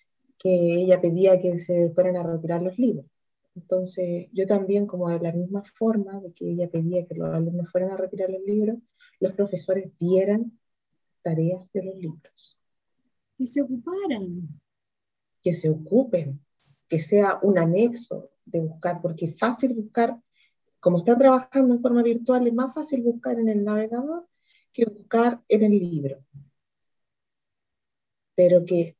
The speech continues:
Speaker 1: los hagan ocupar los libros a ellos para que ellos aprendan también a buscarlos.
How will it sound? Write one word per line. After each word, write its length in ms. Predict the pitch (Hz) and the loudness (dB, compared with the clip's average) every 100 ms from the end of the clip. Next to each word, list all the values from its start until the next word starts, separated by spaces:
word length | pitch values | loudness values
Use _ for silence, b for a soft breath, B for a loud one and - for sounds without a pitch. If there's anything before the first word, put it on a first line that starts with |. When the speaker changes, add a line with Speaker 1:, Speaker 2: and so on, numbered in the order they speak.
| - | 0
Speaker 1:
los 260 | 165 160 160 | 2 2 0
hagan 320 | 214 226 220 | 0 2 2
ocupar 440 | 196 - 160 202 269 | 2 -2 -4 -2 0
los 260 | 285 277 | -2 -4
libros 420 | 269 294 320 311 | -2 0 0 -2
a 100 | 247 | 0
ellos 220 | 262 320 302 | 2 0 0
para 180 | 233 214 | 0 0
que 120 | - 220 | 0 -2
ellos 260 | 220 226 185 | 0 -4 -6
aprendan 640 | - - 294 392 269 220 | -6 0 0 0 -4 -6
también 400 | 214 208 202 190 | -6 -4 -4 -8
a 60 | 185 | -12
buscarlos. 580 | 185 - 175 170 165 | -14 -14 -14 -12 -10